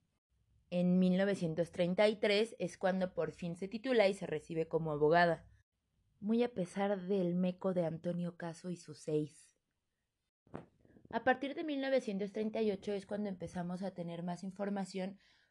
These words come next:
sobre la manera en la que ella laboraba.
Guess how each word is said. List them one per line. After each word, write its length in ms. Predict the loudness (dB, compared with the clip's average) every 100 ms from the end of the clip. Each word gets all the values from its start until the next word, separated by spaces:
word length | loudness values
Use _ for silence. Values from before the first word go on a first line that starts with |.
| _
sobre 840 | 0 2 4 2 4 2 0 -4 _ -2
la 200 | 2 2
manera 400 | 2 2 2 2
en 100 | 0
la 160 | -2
que 200 | 0 2
ella 180 | 2 2
laboraba. 560 | 2 2 4 4 0